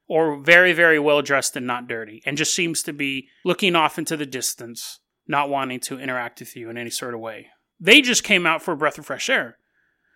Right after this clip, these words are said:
because the <laughs> mutants that they're creating, you know, ten feet away in the hidden door underneath the underbrush are, <laughs> are clawing up their comrades. They're like, "I need a <laughs> smoke break."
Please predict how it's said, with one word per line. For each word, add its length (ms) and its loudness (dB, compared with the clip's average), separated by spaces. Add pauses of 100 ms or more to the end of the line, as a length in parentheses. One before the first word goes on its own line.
(100)
because 240 -4
the 80 -6
<laughs> 0 -
mutants 460 8
that 200 8
they're 140 4
creating, 720 4 (460)
you 100 0
know, 120 4
ten 260 4
feet 240 0
away 380 4
in 120 0
the 80 2
hidden 360 2
door 260 6
underneath 380 2
the 140 -10
underbrush 800 -2 (760)
are, 120 0 (280)
<laughs> 300 -4
are 120 6
clawing 380 8
up 140 4
their 140 2
comrades. 840 2 (580)
They're 120 0
like, 160 2
"I 140 6
need 180 2
a 40 -4
<laughs> 0 -
smoke 440 4
break." 420 2